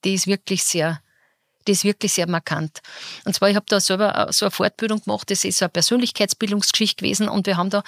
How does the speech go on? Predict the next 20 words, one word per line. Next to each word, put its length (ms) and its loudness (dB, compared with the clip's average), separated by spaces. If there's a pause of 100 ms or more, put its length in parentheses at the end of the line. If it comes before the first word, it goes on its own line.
(220)
unter 260 0
anderem 340 -2
eine, 300 0 (420)
eine 280 2
Psychologin 720 0
gehabt, 440 -4
die 60 0
uns 460 0
da 140 2
aus, 300 -2
einen 380 0
wahren 320 4
Fall 280 0
erzählt 480 -4
hat. 180 -8 (1300)
Und 160 2
das 160 2
war 100 4
so, 300 4 (420)
äh, 220 4